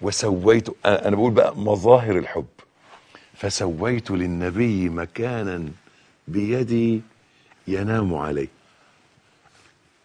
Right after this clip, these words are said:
أ، راح كده يقول: "سويت مكان بإيدي"،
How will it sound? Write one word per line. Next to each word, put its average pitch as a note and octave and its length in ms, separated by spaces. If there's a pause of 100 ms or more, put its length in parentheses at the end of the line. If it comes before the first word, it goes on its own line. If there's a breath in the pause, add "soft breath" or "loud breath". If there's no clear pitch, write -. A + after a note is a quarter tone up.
(920 soft breath)
أ، E2 120 (180)
راح - 260
كده B2 300 (500 loud breath)
يقول: G#2 160
"سويت G2 400
مكان G2+ 320
بإيدي"، D#2 460